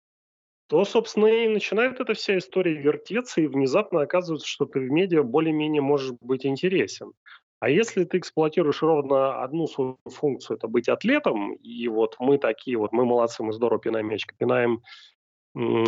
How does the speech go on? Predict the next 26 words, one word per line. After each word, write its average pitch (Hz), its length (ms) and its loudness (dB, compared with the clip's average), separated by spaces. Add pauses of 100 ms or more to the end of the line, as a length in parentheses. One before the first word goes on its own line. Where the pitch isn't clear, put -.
э, 110 580 2
там, 110 160 -2
не 123 80 -2
знаю, 120 220 0
гоняем 139 280 0
шайбу, 269 400 -2
то 165 280 0
внезапно 180 440 2
оказывается, 175 300 0
что - 160 -2
какие-нибудь 151 500 0
блогеры 127 520 2
из - 80 -10
того 143 200 0
же 135 120 2
Амкала 214 380 0
это 143 200 0
делают 165 360 -2
не 156 120 2
хуже 120 420 -4
на 95 160 0
камеру. 101 420 -8 (340)
Прям 95 240 0
совсем 143 500 0
не 123 80 0
хуже. 131 500 -10